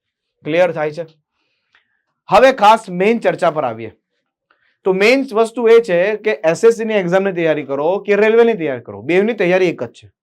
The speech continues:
કેવનો, બેવનો સિલેબસ કોમન છે, બેવનો સિલેબસ કોમન છે. હવે તમારે કંઈ આમાં અલગથી કરવાની જરૂર નથી. તો શું છે સિલેબસ? તો તમે જોઈ શકો છો, આ ગણિતમાં બધા ચેપ્ટરો તમે જોઈશો. સાદુરૂપ આપાથી માંડીને માહિતીનું અર્થઘટન, ત્રિકોણમિતિ, ભૂમિતિ, બીજગણિત, સંખ્યા પદ્ધતિ,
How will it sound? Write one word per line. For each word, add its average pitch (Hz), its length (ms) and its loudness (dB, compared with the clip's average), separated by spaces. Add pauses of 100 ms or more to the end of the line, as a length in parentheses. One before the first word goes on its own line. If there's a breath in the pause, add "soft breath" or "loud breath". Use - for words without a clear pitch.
(280)
કેવનો, 220 260 4
બેવનો 226 480 4
સિલેબસ 233 480 2
કોમન 170 360 -4
છે, 113 140 -20 (960)
બેવનો 247 320 6
સિલેબસ 226 440 0
કોમન 190 320 0
છે. 196 100 -4
હવે 175 240 0
તમારે 202 280 -2
કંઈ 202 220 2
આમાં 202 280 0
અલગથી 190 340 0
કરવાની 175 340 -2
જરૂર 151 540 -2 (120)
નથી. 143 320 -8 (280)
તો 175 80 -4
શું 226 280 2
છે 214 140 2
સિલેબસ? 202 440 0
તો 208 100 -2
તમે 196 200 -4
જોઈ 185 180 0
શકો 202 240 -4
છો, 202 80 0
આ 190 40 2
ગણિતમાં 180 400 -2
બધા 170 300 4
ચેપ્ટરો 180 420 -4
તમે 175 180 -8
જોઈશો. 160 440 -6 (280 soft breath)
સાદુરૂપ 196 580 0
આપાથી 196 360 2
માંડીને 185 400 -4
માહિતીનું 185 640 -4
અર્થઘટન, 185 540 -6
ત્રિકોણમિતિ, 180 560 -6
ભૂમિતિ, 175 440 -8
બીજગણિત, 165 560 -8
સંખ્યા 147 300 -4
પદ્ધતિ, 151 640 -8